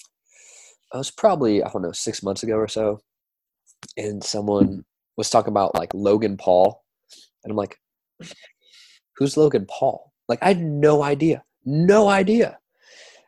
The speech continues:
And it's just 'cause, like, I consume so much less. Like, when I was doing a desk job that I, that I hated, you know, I was listening to four, five, six podcasts a day.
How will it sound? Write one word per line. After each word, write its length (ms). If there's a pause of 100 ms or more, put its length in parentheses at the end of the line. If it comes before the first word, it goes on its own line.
(120)
And 580
it's 100
just 180
'cause, 140
like, 260
I 120
consume 540
so 380
much 300
less. 640 (320)
Like, 160 (800)
when 140
I 120
was 180
doing 180
a 60
desk 380
job 320
that 140
I, 200
that 140
I 80
hated, 340
you 80
know, 100
I 120
was 140
listening 460
to 280
four, 300
five, 220
six 220
podcasts 500
a 60 (120)
day. 220